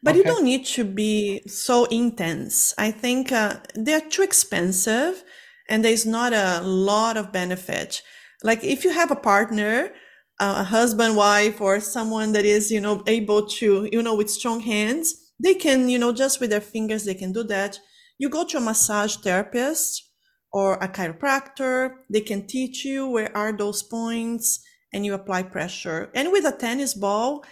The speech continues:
Speaker 1: you can lie down flat on the floor, and the tennis ball, it's so, uh, hard that can massage those points in the muscles. I also have, like, a, there's a foam roller, which is a roll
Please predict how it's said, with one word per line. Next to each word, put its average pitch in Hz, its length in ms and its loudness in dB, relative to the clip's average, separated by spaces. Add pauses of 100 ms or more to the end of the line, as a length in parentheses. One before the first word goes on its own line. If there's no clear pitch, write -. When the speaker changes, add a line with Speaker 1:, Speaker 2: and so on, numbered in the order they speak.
(180)
Speaker 1:
you 220 100 -6
can 220 200 -4
lie 214 240 -2
down 226 400 -4
flat 220 360 -8
on 214 80 -6
the 190 80 -4
floor, 247 460 -2
and 214 140 -4
the 226 60 -4
tennis 381 400 -4
ball, 196 280 0
it's 208 160 -2
so, 233 380 -2 (360)
uh, 196 280 -2
hard 226 480 2 (420)
that 214 200 2
can 226 180 0
massage 202 560 -2
those 190 300 0
points 185 420 -4
in 185 80 -4
the 170 80 -6
muscles. 185 640 -6 (340)
I 233 120 2
also 381 340 2
have, 233 420 0
like, 214 240 -2
a, 208 260 0 (300)
there's 240 240 4
a 240 80 4
foam 262 420 2
roller, 226 560 2
which 233 360 -2
is 208 320 2
a 196 220 2
roll 226 540 2